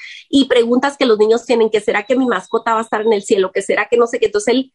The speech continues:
basado en el carácter de Dios revelado en la Biblia, contesta muchas preguntas, ¿verdad vos? Y es un libro excelente y yo se los recomiendo porque en estos tiempos en donde tenemos que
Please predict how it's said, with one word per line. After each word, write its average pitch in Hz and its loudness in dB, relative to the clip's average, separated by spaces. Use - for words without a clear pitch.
basado 208 -2
en 320 2
el 330 -2
carácter 208 -2
de 349 0
Dios 254 0
revelado 202 0
en 262 0
la 285 0
Biblia, 240 -2
contesta 240 2
muchas 262 -2
preguntas, 202 0
¿verdad 170 -2
vos? 247 2
Y 214 2
es 233 0
un 277 2
libro 285 0
excelente 294 4
y 262 6
yo 269 4
se 349 -4
los 339 -2
recomiendo 254 2
porque 262 -2
en 214 2
estos 262 0
tiempos 302 2
en 208 2
donde 196 0
tenemos 381 4
que 554 -4